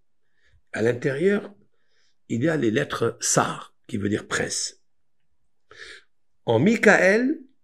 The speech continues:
qui est l'ange d'Israël, c'est celui qui sert Israël,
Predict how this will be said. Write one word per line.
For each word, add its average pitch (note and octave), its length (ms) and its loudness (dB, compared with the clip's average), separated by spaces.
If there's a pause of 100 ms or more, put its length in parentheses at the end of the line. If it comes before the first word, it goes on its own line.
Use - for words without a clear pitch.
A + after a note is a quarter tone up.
(200)
qui F#2+ 320 -2
est F2+ 60 -2
l'ange A#2+ 340 -2
d'Israël, - 720 -4 (1400)
c'est - 180 -8
celui B2 600 -4 (1040)
qui - 300 -4
sert E3+ 400 4
Israël, - 640 -6